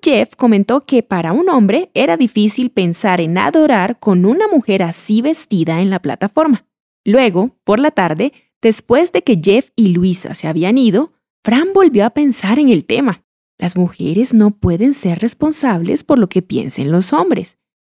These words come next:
Y comenzó a sentirse a la defensiva con la idea de un código cristiano de vestir. Llegó el lunes y Fran escoge ponerse su nuevo vestido azul oscuro.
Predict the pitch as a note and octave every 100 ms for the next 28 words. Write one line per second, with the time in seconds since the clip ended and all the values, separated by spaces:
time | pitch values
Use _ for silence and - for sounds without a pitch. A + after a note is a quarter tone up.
0 | _ - E4+ - A4 A4 G#4+ B4 B4+ A#4
1 | G#4+ - C#4 F#4 F#4 D4 G#3+ D4 F4+ F4+
2 | A#3+ G3+ A#3+ - G3 F3+ D#3+ E3+ A#3+ C4+
3 | F#3+ G#3 A#3 - F#3+ C4+ - F4 F4 F4
4 | - F#3 C3 A3+ G3 D#3 A#3 E4 F4 _
5 | _ _ - F#4 G4+ F#4 C#4+ D#4 D#4 A3+
6 | - G#3 A#3 C4 G#3 F#3+ - - A#3+ C#4
7 | D#4 F4 A3+ G#3 F3 F3+ C4 C#4+ A#3 F#3+
8 | F3 E3 F#3+ A#3+ C#4 - G#3 D#3+ G3 A#3+
9 | F3+ D3+ E3 - C4+ A3+